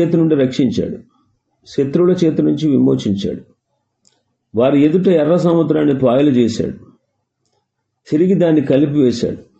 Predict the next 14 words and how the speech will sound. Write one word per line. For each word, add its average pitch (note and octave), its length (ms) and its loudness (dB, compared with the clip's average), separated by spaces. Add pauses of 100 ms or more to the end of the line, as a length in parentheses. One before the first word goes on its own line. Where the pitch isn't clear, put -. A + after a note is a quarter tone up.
(1160)
ఫరో E3 260 2
రథాలను, E3 520 2
గుర్రాలను C#3 500 0
ముంచివేశాడు. B2+ 720 0 (1000)
అది C3 540 -2 (680)
అపరిమితమైన C3+ 800 0
కృప. F#2 240 -8 (2250)
పన్నెండవ F3+ 320 2
వచనాన్ని E3 340 0
మనం C3 240 2
చూస్తే, C3+ 600 -2 (1800)
అంతులేని F3 500 2
ఆనందం E3 380 0
కనపడుతుంది. B2 580 -2